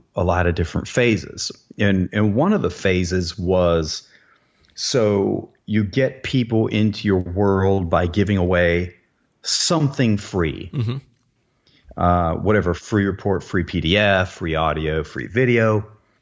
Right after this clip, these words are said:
Speaker 1: and just keep sending these messages and giving them continual content until they come to the point where they're ready to buy. And that was a pretty good model to follow for a while.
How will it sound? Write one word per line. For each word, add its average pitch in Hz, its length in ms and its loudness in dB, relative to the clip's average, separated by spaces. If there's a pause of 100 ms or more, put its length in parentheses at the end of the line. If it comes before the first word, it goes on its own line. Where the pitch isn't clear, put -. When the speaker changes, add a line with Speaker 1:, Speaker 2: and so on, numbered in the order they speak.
(680)
Speaker 1:
and 92 380 2
just - 400 -2
keep 120 340 -2 (240)
sending 123 560 2
these 104 200 2
messages 101 1120 0
and 82 260 -2
giving 104 300 2
them 92 180 2
continual 101 680 0
content 82 920 -2 (300)
until 101 280 2
they 90 100 2
come 95 200 0
to 90 60 2
the 82 100 0
point 85 340 0
where 90 100 2
they're 80 120 0
ready 82 220 2
to 73 60 -2
buy. 71 460 -2 (540)
And 123 200 0
that 180 340 0
was 123 600 -2
a 104 60 -2
pretty 127 260 0
good 117 180 0
model 107 400 2
to - 180 -6
follow 120 500 0
for - 260 -6
a - 40 -4
while. 57 500 -2